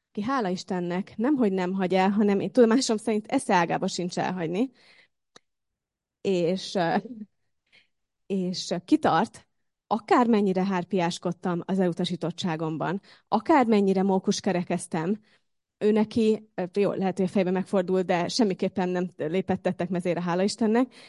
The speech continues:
és kitartott, tehát az a félelem, hogy engem, hogy én úgyis csak annyit érek, hogy engem csak elhagyni érdemes, ez engem megnyomorított úgy,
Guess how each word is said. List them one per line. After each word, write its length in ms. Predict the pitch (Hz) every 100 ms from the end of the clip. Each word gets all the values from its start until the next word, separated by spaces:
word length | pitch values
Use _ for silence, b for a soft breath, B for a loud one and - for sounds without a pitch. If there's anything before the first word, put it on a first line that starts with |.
| B _
és 220 | - 196
kitartott, 800 | - 311 220 175 - 180 220 - _ _ _ _ _ _ _
tehát 500 | - 190 180 165 - - _ _
az 580 | - 226 277 190 170 - _ _ -
a 20 |
félelem, 640 | 180 - 254 294 208 165 165
hogy 260 | - 196
engem, 400 | 185 180 185 180 180 b
hogy 140 | b 202
én 100 | 202
úgyis 320 | 233 277 277
csak 180 | - 214
annyit 300 | 208 190 190
érek, 240 | 185 175 -
hogy 120 | 180
engem 240 | 175 170
csak 180 | 170 190
elhagyni 420 | 170 180 190 190
érdemes, 520 | 190 185 196 233 269 - B B _ _ _
ez 180 | - 208
engem 300 | 214 214 214
megnyomorított 880 | 226 269 269 214 185 185 190 185 -
úgy, 520 | 262 254 330 - _